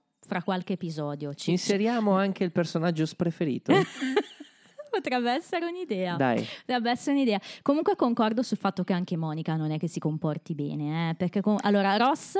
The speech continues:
Speaker 1: è più verbalmente cattivo,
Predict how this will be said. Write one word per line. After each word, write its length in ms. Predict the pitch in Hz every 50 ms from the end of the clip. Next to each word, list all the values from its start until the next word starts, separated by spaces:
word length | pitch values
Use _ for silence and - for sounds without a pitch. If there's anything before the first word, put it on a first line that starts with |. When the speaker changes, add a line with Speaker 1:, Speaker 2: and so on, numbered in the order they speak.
| 415 392
Speaker 1:
è 140 | - 220 214
più 260 | - - 240 247 254 202
verbalmente 1300 | 196 185 180 254 285 349 339 247 202 208 214 214 208 208 202 202 202 202 220 240 254 262 247 - 233 214
cattivo, 760 | - 185 160 - _ - - 190 185 180 151 143 147 147